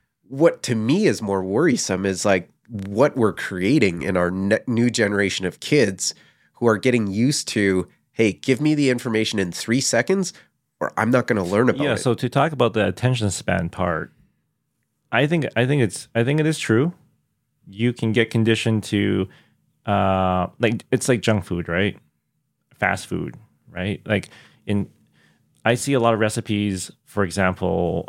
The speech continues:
Speaker 2: um, as a busy family for fifteen-minute dinner, thirty-minute dinners. But when you start getting into it, like, it's very difficult to make a dinner from scratch to eating in thirty minutes. It's,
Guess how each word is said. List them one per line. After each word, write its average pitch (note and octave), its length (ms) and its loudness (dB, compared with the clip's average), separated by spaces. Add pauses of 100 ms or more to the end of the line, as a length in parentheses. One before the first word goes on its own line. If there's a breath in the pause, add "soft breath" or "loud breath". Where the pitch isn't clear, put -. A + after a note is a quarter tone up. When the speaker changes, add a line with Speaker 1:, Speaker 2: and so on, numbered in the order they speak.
(100)
Speaker 2:
um, F2+ 640 -2
as F#2+ 140 -4
a F2+ 40 -6
busy F#2 280 -2
family F#2 420 0
for F2+ 340 -2
fifteen-minute A2+ 720 0
dinner, G2 240 0
thirty-minute G#2+ 640 -2
dinners. F#2+ 340 -2
But F2+ 160 -2
when B2 200 2
you F3 120 0
start G3+ 320 -2
getting A#2+ 240 0
into F#2 380 0
it, - 180 -6
like, E2+ 140 -8
it's - 220 -4
very B2+ 440 0
difficult F#2+ 600 -2
to F#2 80 -6
make F#2+ 160 0
a E2 40 -4
dinner F#2+ 240 -2
from F2+ 180 -4
scratch - 560 -2
to B2 360 0 (720)
eating B2+ 400 2
in G2+ 160 -2
thirty G2+ 240 2
minutes. G2 400 -2
It's, - 140 -8